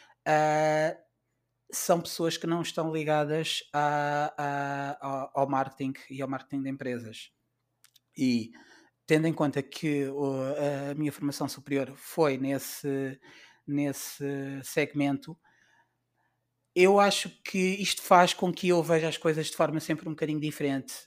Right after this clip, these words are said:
e, e até, diria até que talvez seja a base para algumas das nossas discordâncias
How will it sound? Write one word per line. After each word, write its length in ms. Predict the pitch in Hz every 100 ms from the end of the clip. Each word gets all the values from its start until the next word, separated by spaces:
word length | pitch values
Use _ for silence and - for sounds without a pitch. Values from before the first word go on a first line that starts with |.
| -
e, 280 | 139 165 -
e 220 | 170 180
até, 260 | 185 180
diria 300 | 165 175 170
até 320 | 160 - 165 170
que 360 | 170 185 180
talvez 440 | 165 156 147 160 -
seja 340 | 165 156 160
a 40 |
base 280 | 147 160 156
para 140 | - 156
algumas 420 | 156 156 156 147
das 200 | 156 139
nossas 360 | 147 139 147
discordâncias 880 | 139 143 - - 135 139 135 151 143